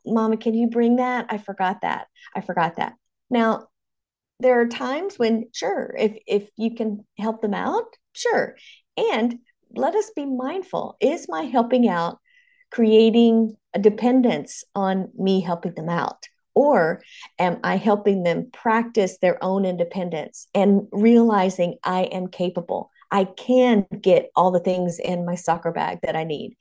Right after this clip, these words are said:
I can remember all the things that I need in my lunchbox, in my lunch bag, or in my school bag to go to school. "Oh, I forgot my homework," or "I forgot my," whatever it is.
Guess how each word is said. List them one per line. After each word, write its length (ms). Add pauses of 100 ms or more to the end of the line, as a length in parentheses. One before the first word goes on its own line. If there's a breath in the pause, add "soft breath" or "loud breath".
(300 loud breath)
I 80
can 460
remember 540
all 200
the 100
things 340
that 120
I 80
need 320 (420 loud breath)
in 140
my 120
lunchbox, 680
in 80
my 100
lunch 320
bag, 280 (340 loud breath)
or 360
in 140
my 100
school 340
bag 300
to 80
go 140
to 80
school. 360 (100)
"Oh, 120
I 60
forgot 300
my 100
homework," 480 (200)
or 80
"I 100
forgot 400 (480)
my," 300 (600)
whatever 380
it 80
is. 260